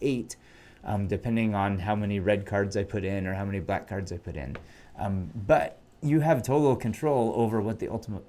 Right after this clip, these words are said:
ultimate average price will be. Um, so fun party game here. Next time you,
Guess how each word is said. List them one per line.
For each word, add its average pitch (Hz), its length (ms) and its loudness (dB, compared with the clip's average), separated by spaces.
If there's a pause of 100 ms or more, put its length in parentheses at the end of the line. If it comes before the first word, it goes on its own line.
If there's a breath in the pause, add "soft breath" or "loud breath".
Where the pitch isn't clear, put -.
(180)
ultimate 113 540 -2 (100)
average 107 400 -4
price 110 300 -2
will 82 100 -6
be. 127 280 -8 (460 loud breath)
Um, 110 200 2
so 110 380 0 (420)
fun 117 380 -4
party 135 320 0
game 107 260 0
here. 101 260 0
Next 98 300 -6
time 101 240 -2
you, 101 340 -4